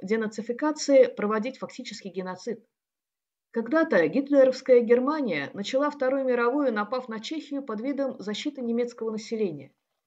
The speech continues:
Теперь, можем повторить, происходит под видом защиты русского населения, находящегося на территории Украины. При этом, сколько русского населения погибло в результате такой защиты,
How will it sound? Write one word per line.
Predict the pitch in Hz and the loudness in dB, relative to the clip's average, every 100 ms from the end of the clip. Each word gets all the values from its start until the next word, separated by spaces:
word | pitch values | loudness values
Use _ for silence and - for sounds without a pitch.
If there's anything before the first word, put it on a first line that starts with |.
| _ _ _ | _ _ _
Теперь, | 247 247 320 - - _ | -2 4 2 2 -10 _
можем | 226 254 240 240 | 6 8 8 6
повторить, | 240 - 240 240 240 - _ _ _ _ - | 2 2 2 2 0 -8 _ _ _ _ -4
происходит | 226 226 226 285 277 262 | 0 0 0 0 0 0
под | 233 226 | 0 -2
видом | 254 240 226 | -2 -2 -2
защиты | 233 - 262 226 | -2 -2 0 0
русского | 214 - 196 | 0 -4 -6
населения, | 196 196 196 180 160 147 - _ _ _ _ _ _ _ _ - | -6 -6 -6 -6 -6 -6 -8 _ _ _ _ _ _ _ _ -4
находящегося | 208 202 202 208 202 190 185 185 | -2 2 2 2 0 -4 -6 -6
на | 175 | -6
территории | 190 185 180 170 | -4 -4 0 0
Украины. | 165 160 170 165 151 147 - _ _ _ _ | 0 0 -2 -2 -4 -8 -12 _ _ _ _
При | - 233 | 6 8
этом, | 277 277 262 - - - | 10 6 2 -2 -14 -18
сколько | - - 285 277 247 | -10 -2 -2 2 0
русского | 285 - 240 | 0 -2 -4
населения | 226 214 214 226 226 208 | -4 -6 -4 -2 -2 -4
погибло | 208 202 233 220 208 | -4 -4 -4 -4 -4
в | |
результате | 190 190 208 214 208 202 | -4 -4 -4 -4 -8 -6
такой | 202 196 202 190 - | -8 -6 -4 -4 -4
защиты, | 180 202 202 - 330 160 - | -8 -6 -6 -6 -4 -2 -4